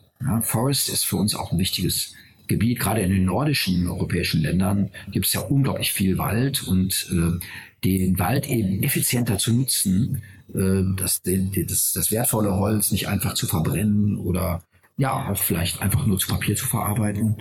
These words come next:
Ähm, äh, da gibt's vielleicht bessere Möglichkeiten, auch das Lignin, was in diesem Holz drin ist, äh, effizienter zu nutzen, äh, um vielleicht daraus neue Textilien herzustellen. Ähm, das gibt es, äh, tatsächlich alles schon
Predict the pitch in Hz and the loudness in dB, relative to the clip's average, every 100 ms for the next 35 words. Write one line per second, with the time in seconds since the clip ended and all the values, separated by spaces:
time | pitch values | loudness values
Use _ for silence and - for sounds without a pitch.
0 | - - - - - 98 95 95 95 95 | -6 -18 -18 -18 -4 0 4 4 4 2
1 | 95 90 92 92 - 95 98 - - 101 | 0 0 0 0 0 0 0 0 2 2
2 | - 110 95 95 - 80 87 80 - - | 4 4 4 2 -2 -2 0 -2 0 -2
3 | - 98 95 107 127 131 107 - 101 101 | 0 0 2 4 4 4 2 0 0 0
4 | 80 90 95 - 95 92 92 87 - - | 0 0 0 -2 0 2 2 0 -4 -8
5 | - - - - - 92 - 107 120 101 | -16 -14 -14 -12 -2 -2 0 0 0 2
6 | 92 90 95 92 92 - 107 104 104 - | 0 0 0 0 0 2 2 2 0 -8
7 | 101 - _ - 92 95 - 117 110 98 | -16 -16 _ 0 0 2 2 2 2 0
8 | - 90 82 - 95 95 95 - - 135 | 0 0 0 2 2 2 2 -2 0 2
9 | 127 110 95 98 - - 95 92 95 95 | 4 4 2 0 -2 0 2 4 2 0
10 | - - - - - 87 87 90 - - | -6 -14 -20 -10 -2 0 2 0 -2 -4
11 | - - - - - 82 85 85 87 98 | -2 -2 -2 -4 -2 -2 0 -2 -2 -2
12 | - 87 - 117 135 185 | -2 -2 0 2 2 0